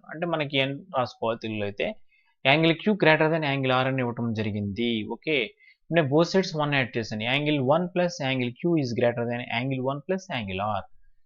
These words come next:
కానీ already యాంగిల్ వన్ ప్లస్ యాంగిల్ R అంటే దేనికి ఈక్వల్? యాంగిల్ పిఎస్ఆర్కి ఈక్వల్. ఓకే, యాంగిల్ వన్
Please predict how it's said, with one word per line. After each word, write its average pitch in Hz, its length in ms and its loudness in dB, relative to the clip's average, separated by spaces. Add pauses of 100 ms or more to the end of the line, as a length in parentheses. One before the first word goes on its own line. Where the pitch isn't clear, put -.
(120)
కానీ 170 200 2
already 160 300 2
యాంగిల్ 156 280 4
వన్ 170 180 2
ప్లస్ 185 240 -2
యాంగిల్ 170 220 2
R - 80 0
అంటే 160 160 0
దేనికి 151 260 2
ఈక్వల్? 160 300 4 (600)
యాంగిల్ 151 340 2
పిఎస్ఆర్కి 190 640 2
ఈక్వల్. - 300 -6 (440)
ఓకే, 135 160 -2 (1500)
యాంగిల్ 127 260 2
వన్ 143 100 0